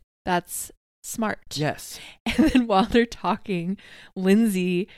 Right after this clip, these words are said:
Speaker 1: I literally screamed. She, like, went down the hall and turns her head back and
Speaker 2: Yeah.
Speaker 1: looks at them talking. So she,
Speaker 2: Yeah.
Speaker 1: like, clocks that they're talking
Speaker 2: Yeah.
Speaker 1: probably about her. And I literally, like, <laughs> screamed.
Speaker 2: Yeah, she was walking backwards. You saw
Speaker 1: She
Speaker 2: that?
Speaker 1: did the spider
Speaker 2: Yeah.
Speaker 1: crawl, like the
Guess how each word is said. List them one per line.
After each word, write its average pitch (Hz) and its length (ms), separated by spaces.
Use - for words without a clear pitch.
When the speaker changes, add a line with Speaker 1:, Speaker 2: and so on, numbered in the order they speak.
Speaker 1:
I 226 100
literally 220 240
screamed. 175 540
She, 214 160
like, 185 180
went 180 240
down 190 200
the 180 60
hall 170 260
and 180 100
turns 180 380
her 185 80
head 160 240
back 180 280
and 180 140
Speaker 2:
Yeah. 165 60
Speaker 1:
looks 175 240
at 175 100
them 175 160
talking. 214 500
So 196 120
she, 190 120
Speaker 2:
Yeah. 180 60
Speaker 1:
like, - 140
clocks - 520
that 180 140
they're 160 140
talking 180 320
Speaker 2:
Yeah. - 100
Speaker 1:
probably 170 280
about 160 220
her. 170 260
And 185 100
I - 40
literally, 170 360
like, 196 400
<laughs> - 60
screamed. - 720
Speaker 2:
Yeah, 139 340
she - 160
was 113 80
walking 110 320
backwards. 90 680
You 107 80
saw 101 140
Speaker 1:
She - 100
Speaker 2:
that? - 80
Speaker 1:
did 190 140
the 233 80
spider 180 380
Speaker 2:
Yeah. 185 60
Speaker 1:
crawl, 170 380
like 170 220
the 165 200